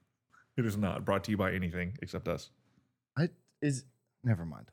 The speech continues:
Speaker 2: I was gonna ask if V eight's even still a thing. I don't even know.
Speaker 1: V eight?
Speaker 2: Yeah.
Speaker 1: I don't know. My dad drinks a V eight every morning, but he
Speaker 2: Dr-
Speaker 1: can't
Speaker 2: He drinks tomato juice every,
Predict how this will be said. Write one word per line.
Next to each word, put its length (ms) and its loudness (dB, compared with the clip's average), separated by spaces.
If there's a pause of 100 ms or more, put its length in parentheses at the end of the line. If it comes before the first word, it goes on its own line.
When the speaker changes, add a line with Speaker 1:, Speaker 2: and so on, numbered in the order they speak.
Speaker 2:
I 40 8
was 80 6
gonna 120 4
ask 160 2
if 80 -2
V 160 2
eight's 140 0
even 180 -2
still 220 -2 (200)
a 40 0
thing. 220 0 (120)
I 60 4
don't 180 4
even 220 -4
know. 240 -4 (420)
Speaker 1:
V 220 8
eight? 280 4
Speaker 2:
Yeah. 280 10
Speaker 1:
I 20 6
don't 120 4
know. 140 4
My 140 6
dad 260 8
drinks 220 6
a 60 6
V 200 6
eight 180 4
every 280 6
morning, 360 6
but 220 4
he 140 -2
Speaker 2:
Dr- 160 -4
Speaker 1:
can't 260 4 (320)
Speaker 2:
He 140 4
drinks 380 2
tomato 680 2
juice 560 -2
every, 400 0